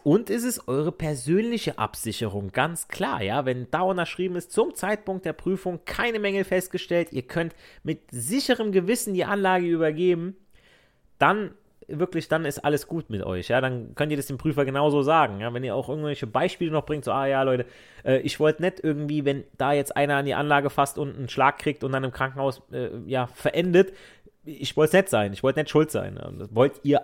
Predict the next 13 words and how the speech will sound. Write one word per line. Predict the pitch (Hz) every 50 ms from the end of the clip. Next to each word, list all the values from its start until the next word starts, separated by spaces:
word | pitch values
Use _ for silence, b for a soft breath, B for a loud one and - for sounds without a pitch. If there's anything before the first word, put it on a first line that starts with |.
| -
auch | - 131 120 - - _ _
safe | - - - - - 131 131 123 - -
nicht, | 92 92 87 -
ja. | 92 107 123 - - _ _ _ _ _ _ _ _ _ _ _ _ _ _
Das | - 151 202 - - 233
war | 220
jetzt | 196 180 180 - -
der | 165 143 -
erste | 147 180 240 247 - - 233 -
Teil | - 175 156 123 104 - - _ _ _ _ _ _ _
meiner, | 98 98 104 107 117 139 175 202 214 208 208 208 208 208 202 175 - - _ _ _ _ _ _ _ _ _ _ _ _ - - _ _ _ -
meines | 123 131 147 151 - -
Geschenks, | 135 127 - 160 170 254 294 - - - -